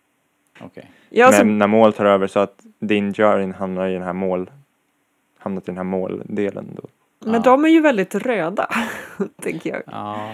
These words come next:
Speaker 1: ja,
Speaker 2: Efter att
Speaker 1: de har ju
Speaker 2: mål
Speaker 1: röda
Speaker 2: kommer in så
Speaker 1: detaljer,
Speaker 2: blir de ju
Speaker 1: liksom.
Speaker 2: helt röda. Eh,
Speaker 1: Just det.
Speaker 2: tänker jag.
Speaker 1: Så det känns som att det kanske är efter händelserna i slutet på, på Clone Wars.
Speaker 3: Ja.
Speaker 1: Så händer någonting eftersom de,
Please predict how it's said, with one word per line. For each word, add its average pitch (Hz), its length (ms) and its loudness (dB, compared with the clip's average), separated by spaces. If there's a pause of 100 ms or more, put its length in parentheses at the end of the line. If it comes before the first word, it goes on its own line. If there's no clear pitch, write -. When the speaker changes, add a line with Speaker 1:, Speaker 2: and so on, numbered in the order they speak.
Speaker 1:
ja, 120 80 -16
Speaker 2:
Efter - 440 4
att 247 140 6
Speaker 1:
de 269 80 2
har 277 80 12
ju - 40 12
Speaker 2:
mål 254 100 8
Speaker 1:
röda 226 120 6
Speaker 2:
kommer 196 120 4
in 196 200 6
så 202 140 -2
Speaker 1:
detaljer, 170 220 4
Speaker 2:
blir 170 100 6
de 170 80 0
ju 165 80 2
Speaker 1:
liksom. 180 120 2
Speaker 2:
helt 160 200 -2
röda. 165 420 -2 (440)
Eh, - 460 -6
Speaker 1:
Just - 120 -8
det. 71 180 -8 (220)
Speaker 2:
tänker 165 300 -4
jag. - 180 -6
Speaker 1:
Så 120 80 -12
det 101 80 -12
känns 113 260 -10
som 107 280 -12
att 98 120 -16
det - 80 -20
kanske 107 320 -12
är 95 300 -8
efter 107 560 -10 (500)
händelserna 92 800 -10
i 87 260 -14 (200)
slutet - 380 -16 (100)
på, 82 340 -16 (240)
på - 100 -20
Clone 80 260 -14
Wars. - 280 -16
Speaker 3:
Ja. 104 220 0 (640)
Speaker 1:
Så - 140 -14
händer 98 400 -6
någonting 90 460 -10
eftersom 87 300 -14
de, 90 280 -14